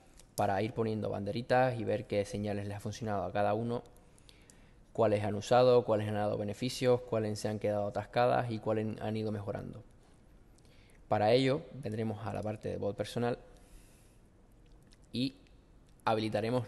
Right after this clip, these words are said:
nuestra estrategia que hemos creado antes haciendo clic en play. Podemos ver que esta estrategia ha sido iniciada.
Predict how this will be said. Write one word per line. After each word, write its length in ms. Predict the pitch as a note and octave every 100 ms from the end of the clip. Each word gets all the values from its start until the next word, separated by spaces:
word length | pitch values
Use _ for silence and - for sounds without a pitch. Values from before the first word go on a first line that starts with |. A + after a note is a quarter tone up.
| -
nuestra 480 | A2 A2 G#2+ G#2 -
estrategia 460 | - G#2 G#2+ A2+ E2+
que 60 |
hemos 160 | G#2+ G#2+
creado 280 | - A2 G#2+
antes 300 | A2+ C3 D3+ - -
haciendo 380 | - D#3 A2+ G#2
clic 200 | G2+ A#2+ -
en 180 | - G#2
play. 280 | - F#2+ E2+ - - - - - - - - - - - - - - - -
Podemos 220 | - G#2
ver 140 | A2 A#2+
que 60 |
esta 160 | A2+ C3
estrategia 500 | - G2+ B2 C#3 -
ha 120 | G2 G2+
sido 380 | - A2+ B2+ -
iniciada. 580 | G#2 F#2+ - F2+ -